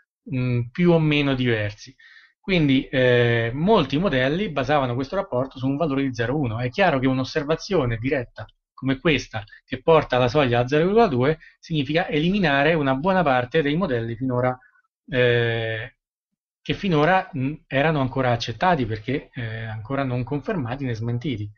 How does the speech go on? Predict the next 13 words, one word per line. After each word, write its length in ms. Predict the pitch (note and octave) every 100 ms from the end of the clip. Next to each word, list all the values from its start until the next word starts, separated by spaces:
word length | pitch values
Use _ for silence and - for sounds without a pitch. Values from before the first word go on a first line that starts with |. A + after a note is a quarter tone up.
| _ _ _ _ _ _ _ _ _ _ _ _ -
Quindi 340 | F#3 C3+ B2
questa 520 | - G#3+ - D3+ E3+
osservazione 540 | D#3 F3 D#3+ - F3 B2
è 20 |
stata 240 | C3+ B2+
fatta 460 | A#2 A2 G2+ G#3+ G#3 _ _ -
a 160 | C3+
sigma 640 | - - G3 E3+ E3+ D#3 -
cinque 540 | F#3+ F#3+ B2+ A#2 A2
e 120 | B2+
chi 120 | A#2 D3
di 60 |
voi 400 | D#3+ E3+ D3+ B2+